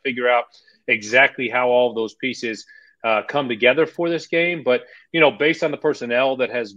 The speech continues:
has been available and, uh, you know, the, obviously the result in Austin was, was shocking a bit. You know, I, I thought that Cincinnati would go in and, look, I wasn't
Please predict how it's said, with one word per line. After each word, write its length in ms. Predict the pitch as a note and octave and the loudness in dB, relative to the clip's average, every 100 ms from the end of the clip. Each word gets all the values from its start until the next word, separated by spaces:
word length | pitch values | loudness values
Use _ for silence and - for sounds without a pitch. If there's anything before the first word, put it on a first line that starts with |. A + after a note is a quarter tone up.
| G#2+ | -20
has 200 | - A#2 | -8 -8
been 180 | G#2+ A#2+ | -6 -8
available 600 | G2 A#2 B2 A#2 A#2+ A#2+ - _ _ | -2 0 2 2 0 0 -4 _ _
and, 720 | A#2+ A#2 A2+ A2 G#2+ G#2+ G#2 G#2 | 0 2 2 -2 -4 -6 -8 -6
uh, 400 | G#2 G2+ G2 F#2+ | -4 -4 -4 -6
you 140 | A2+ G#2 | -8 -6
know, 160 | F#2+ - _ | -6 -8 _
the, 180 | G2+ F2+ - | -12 -10 -2
obviously 380 | B2 B2+ - C3 | -2 -2 -6 -10
the 100 | A2 | -6
result 520 | G#2 G2+ A#2 A#2 A2 - _ _ - | -6 2 4 4 2 -6 _ _ -8
in 120 | A2+ | -4
Austin 440 | G#2 G#2 - G2 | -4 -6 -10 -12
was, 200 | F#2 F#2 - | -14 -16 -10
was 360 | G#2 F2+ - - - | -8 -8 -10 -18 -12
shocking 540 | - B2 A2 G#2 F#2 | -2 0 0 -2 -8
a 40 | E2+ | -6
bit. 220 | F2+ F2+ | -6 -6
You 120 | - A2+ | -4 0
know, 140 | G#2+ | 2
I, 140 | A#2+ - | 2 4
I 120 | C#3+ | 2
thought 240 | - C#3 | 2 0
that 160 | C3+ B2 | -2 -8
Cincinnati 380 | - B2 C3 A#2 | -14 -10 -6 -6
would 140 | A2+ | -6
go 180 | A#2 A#2+ | -6 -4
in 200 | B2+ B2+ | -6 -6
and, 120 | G#2 - - - _ | -10 -14 -20 -20 _
look, 220 | D3 A#2+ | -2 0
I 80 | B2 | 0
wasn't 400 | A#2+ A#2 G#2+ G#2 | 0 -2 -4 -14